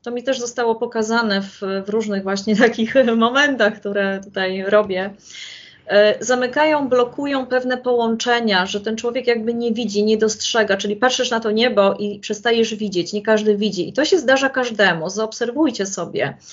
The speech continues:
że na przykład czasem jest, e, tak, że mówicie do kogoś i coś powiecie, w-, coś powiecie i ktoś po prostu nie wychwyci jakiegoś tematu, jakbyście nigdy o tym nie powiedzieli.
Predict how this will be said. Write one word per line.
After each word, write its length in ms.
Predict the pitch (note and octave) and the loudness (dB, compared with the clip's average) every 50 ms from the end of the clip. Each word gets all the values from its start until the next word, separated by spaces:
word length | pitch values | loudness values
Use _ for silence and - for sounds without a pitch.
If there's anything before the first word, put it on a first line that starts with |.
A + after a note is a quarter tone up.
| - - - - - - - - | -16 -16 -14 -16 -16 -18 -18 -8
że 120 | - A#3 | -4 0
na 100 | A#3 B3 | 0 0
przykład 300 | A#3+ B3 - D4+ C4+ - | 0 2 0 0 0 0
czasem 380 | - C#4 D4 D4 - D#4 C#4 C4+ | -2 -2 -2 -2 -2 -2 -2 -2
jest, 280 | B3+ B3+ B3+ - - G#3 | -2 -2 -4 -8 -4 -2
e, 40 | A3 A#3 A#3 A#3+ A#3 A#3 A#3 G#3+ G3+ G#3 - _ _ - | 0 0 2 2 0 0 0 -2 -2 -4 -8 _ _ -4
tak, 180 | - D4 D4+ C4+ | -2 0 0 0
że 100 | C#4 D4 | 0 0
mówicie 380 | C#4+ D4 D4+ F4+ - - - A3 | 0 0 0 0 2 2 0 2
do 120 | G#3 G3+ | 2 0
kogoś 720 | G3+ - F#3+ F#3 F3+ - F#3 F#3+ A#3 D#4 G4 - - - - _ _ _ _ _ _ _ _ - - - _ _ _ _ _ | 0 0 -2 -2 0 0 0 2 2 0 0 -2 -8 -12 -16 _ _ _ _ _ _ _ _ -20 -20 -20 _ _ _ _ _
i 80 | - A#3 | -10 0
coś 200 | - G4 A4 A4 | 2 2 4 4
powiecie, 400 | - G#4+ E4+ F4+ F#4 - F#4+ E4 | 4 4 6 4 4 2 0 -2
w-, 260 | C#4+ - - C4 - | -2 -4 -6 -8 -6
coś 220 | - - F#4 - | -6 -6 -6 -4
powiecie 640 | - F#4+ F#4 D4+ C#4+ C4 G#3+ G3 G3 - G3+ F#3+ - | 0 -2 0 2 4 4 4 2 2 0 0 0 0
i 300 | - - A#3 B3 B3+ B3 | 0 -2 -4 -6 -6 -6
ktoś 460 | - _ - C#4 D4 E4 F#4 - - | -8 _ -2 0 2 2 0 -2 -4
po 140 | - C#4+ C4+ | -6 -8 -8
prostu 400 | - C4+ C4+ C#4 C#4 - - C4+ | -4 -6 -6 -6 -6 -8 -8 -6
nie 240 | C4 C4+ C4+ C#4 B3+ | -2 0 2 0 2
wychwyci 1000 | A#3+ B3+ B3+ - - - - C4+ C4+ C4 - - - F3+ F#3 F#3 F#3 G#3 A3 - _ _ _ _ _ _ _ _ _ | 2 -2 -2 -2 -4 -2 0 0 0 0 -2 -4 -2 -2 -4 -4 -4 -6 -10 -12 _ _ _ _ _ _ _ _ _
jakiegoś 400 | - A#3 A#3 C4 B3+ A3+ C4 B3+ | 0 0 2 2 2 4 4 4
tematu, 460 | - - D4 C#4 C4+ B3+ A3+ G#3 G#3 | 4 2 2 4 6 4 4 4 2
jakbyście 440 | G#3+ A#3 B3+ B3 B3 D#4+ D#4 - D#4+ | 2 2 0 0 -2 -4 -6 -4 -2
nigdy 280 | D4+ E4 E4 D4 - - | -2 -2 -2 -2 -2 -2
o 60 | C#4 | -2
tym 160 | C#4 C#4+ C#4 | -2 -2 -2
nie 100 | C4+ C4+ | -2 -2
powiedzieli. 720 | C4 C4+ B3 B3 B3 G#3+ G3 G3 F3+ D3+ D3 - - - | -2 -4 -6 -6 -6 -2 0 0 2 0 0 -4 -10 -14